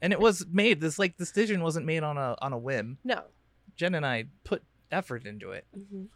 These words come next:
Speaker 1: You've, you've been thinking about the same kind of things, like,
Speaker 2: Right.
Speaker 1: how are you going to move forward? Like, what
Speaker 2: Yeah.
Speaker 1: steps can you take to keep working?
Speaker 2: Mm-hmm.
Speaker 1: Where, where does that happen?
Speaker 2: Yeah. Well, and for me, it's a matter of, like, how much longer can I keep working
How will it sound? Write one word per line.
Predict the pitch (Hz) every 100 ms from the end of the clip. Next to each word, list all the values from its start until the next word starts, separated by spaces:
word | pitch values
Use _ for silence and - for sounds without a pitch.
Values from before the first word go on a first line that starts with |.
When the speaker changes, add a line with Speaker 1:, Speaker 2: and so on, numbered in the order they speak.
| _
Speaker 1:
You've, | - 247 -
you've | 180 226
been | 185 170
thinking | - 160 156 147
about | 143 135
the | 143
same | 165 151
kind | 147 185
of | 127
things, | - - 120
like, | 117 _
Speaker 2:
Right. | 262 - -
Speaker 1:
how | - 170 180
are | 180
you | 180 160
going | 151 143
to | 135
move | 131 123
forward? | - 85 -
Like, | 110 117
what | 143 175
Speaker 2:
Yeah. | 202
Speaker 1:
steps | - 165 151
can | - 147
you |
take | 143 131 -
to | 127
keep | - 151 127
working? | 113 - 107 147 _
Speaker 2:
Mm-hmm. | 196 196 214 - -
Speaker 1:
Where, | 139 170 165
where | 147 160 180
does | 151
that | 139 120
happen? | 123 120 120 139 147 _ _ _ _ _ _ _ _
Speaker 2:
Yeah. | 233 214 - _ _ _ _ - - _
Well, | 240 233
and | 233
for | 247
me, | 262
it's | 214 -
a | 214
matter | 196 196 190
of, | 185
like, | 185 175 _ _ _ _
how | - 226 240
much | 240 -
longer | 214 208 202
can | 196 214
I | 185
keep | 180 - 208 -
working | 185 180 180 175 185